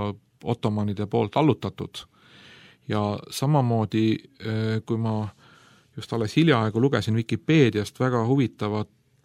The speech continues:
äh, väga huvitavat sellist, äh, tähelepanekut, et seal sisse piiratud linnas oli ka üks türklaste üksus. Ühte osa sellest linnamüürist, äh,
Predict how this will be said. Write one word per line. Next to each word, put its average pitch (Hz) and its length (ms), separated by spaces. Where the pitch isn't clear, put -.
äh, 107 240
väga 117 200
huvitavat 110 600
sellist, 110 520
äh, 104 320
tähelepanekut, 107 840
et 101 160
seal 107 240
sisse - 280
piiratud 107 460
linnas 135 400
oli 104 180
ka 104 120
üks - 200
türklaste 147 600
üksus. - 460
Ühte 110 360
osa 139 320
sellest 104 260
linnamüürist, 107 880
äh, 104 380